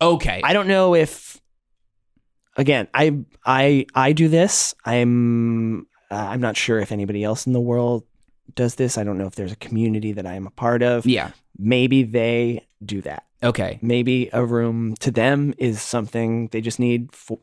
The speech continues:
Speaker 2: they just need four walls. Maybe they need one wall. I need the walls to touch the ceiling
Speaker 1: Okay.
Speaker 2: in order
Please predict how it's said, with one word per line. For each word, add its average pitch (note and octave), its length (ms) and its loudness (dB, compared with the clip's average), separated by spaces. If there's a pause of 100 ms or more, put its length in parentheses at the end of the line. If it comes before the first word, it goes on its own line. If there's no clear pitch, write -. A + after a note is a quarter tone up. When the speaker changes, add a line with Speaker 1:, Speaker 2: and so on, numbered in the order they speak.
Speaker 2:
they A#2+ 100 0
just A#2 180 -6
need A2 160 -4
four A2+ 240 0
walls. A2 420 -2
Maybe A#2 180 2
they C#3 80 6
need D3+ 160 4
one E3 260 4
wall. F2+ 320 -2 (480)
I D3 260 4
need D3 400 6
the A#2+ 140 0
walls A2+ 400 0
to A#2 80 -8
touch - 320 -6
the F#2+ 80 -12
ceiling F#2+ 400 -6
Speaker 1:
Okay. A#2 240 -2
Speaker 2:
in G2 60 -2
order G2 260 -6